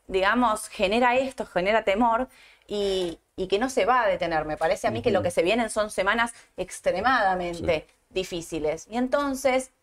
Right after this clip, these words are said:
Speaker 1: cuando uno dice de verdad, "Lo importante es la salud", es de verdad,
Speaker 2: Mm,
Speaker 1: lo importante
Speaker 2: sí.
Speaker 1: es la salud, es lo que cuenta. Entonces, y, y no me vengan con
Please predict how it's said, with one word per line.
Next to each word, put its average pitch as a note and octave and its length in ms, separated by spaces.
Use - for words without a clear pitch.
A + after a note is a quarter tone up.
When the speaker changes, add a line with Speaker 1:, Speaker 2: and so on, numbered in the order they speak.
Speaker 1:
cuando F3 260
uno A#3 200
dice A3 320
de F3 120
verdad, F#3+ 300
"Lo E3+ 100
importante F3+ 540
es G#3 100
la G3 120
salud", G3 340
es F#3+ 120
de F#3 120
verdad, D#3+ 240
Speaker 2:
Mm, D3+ 60
Speaker 1:
lo D3+ 40
importante D#3+ 520
Speaker 2:
sí. - 20
Speaker 1:
es E3+ 80
la D#3 80
salud, D3 260
es F#3 100
lo F#3 120
que D3+ 120
cuenta. E3+ 440
Entonces, F#3 560
y, G3 240
y A#3+ 120
no D4+ 120
me C#4 140
vengan F#3+ 460
con F3+ 280